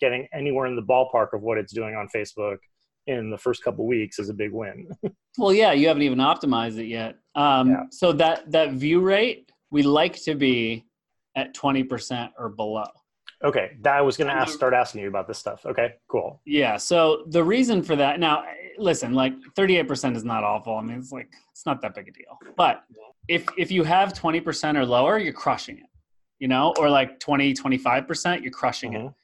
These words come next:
Speaker 2: because you're just wasting less money. Um, because that's,
Speaker 1: Mm-hmm.
Speaker 2: that, that's where we get into the TrueView thing about where, you know, people ha-, uh,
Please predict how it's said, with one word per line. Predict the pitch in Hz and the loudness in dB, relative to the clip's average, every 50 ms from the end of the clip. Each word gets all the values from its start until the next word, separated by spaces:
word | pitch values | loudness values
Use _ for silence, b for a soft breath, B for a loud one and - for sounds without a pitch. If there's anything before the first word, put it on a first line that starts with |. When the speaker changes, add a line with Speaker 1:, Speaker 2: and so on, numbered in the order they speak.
| b b b b b b _ | b b b b b b _
Speaker 2:
because | - 139 147 151 143 127 | -2 0 2 2 0 2
you're | 135 139 131 | 0 0 0
just | 139 131 - 135 | 0 -2 -2 -2
wasting | 135 135 139 135 - 135 123 | 0 0 0 0 -2 -4 -2
less | 120 117 113 - - | -2 -2 -4 -4 -6
money. | 120 110 107 110 107 - _ _ _ - | -10 -10 -10 -12 -16 -20 _ _ _ -2
Um, | 143 139 131 127 123 117 | 0 2 2 2 2 0
because | 131 127 135 131 123 | -2 -2 -2 -2 0
that's, | 147 143 147 143 - - - | 2 2 2 0 -2 -8 -10
Speaker 1:
Mm-hmm. | - 160 | -4 -2
Speaker 2:
that, | 156 156 160 - | -2 -2 0 0
that's | 160 160 160 160 - | 0 -2 -2 0 -2
where | 185 180 | -2 0
we | 165 156 | 0 2
get | 143 143 147 139 | 2 2 2 2
into | 143 139 135 131 - 139 135 123 | 2 2 0 0 0 -2 0 2
the | 123 120 117 117 | 2 0 0 0
TrueView | - - - 143 143 135 123 127 117 113 113 110 113 113 - _ _ _ - | -4 -4 -2 -2 -2 -2 -2 -2 -2 -2 -4 -4 -6 -8 -12 _ _ _ -6
thing | - 131 120 117 113 113 | -4 -2 -2 -2 -2 -2
about | 113 113 113 113 120 - _ | -2 0 0 0 -2 -4 _
where, | 135 123 117 113 113 113 107 b b b b b _ - | -6 -4 -2 -2 -2 -2 -6 b b b b b _ 0
you | 143 | 2
know, | 131 120 117 | 2 2 0
people | 123 - 156 147 147 143 123 | 0 0 0 2 2 2 2
ha-, | 123 131 131 135 - - | 2 2 2 2 0 0
uh, | 151 131 127 | 2 2 2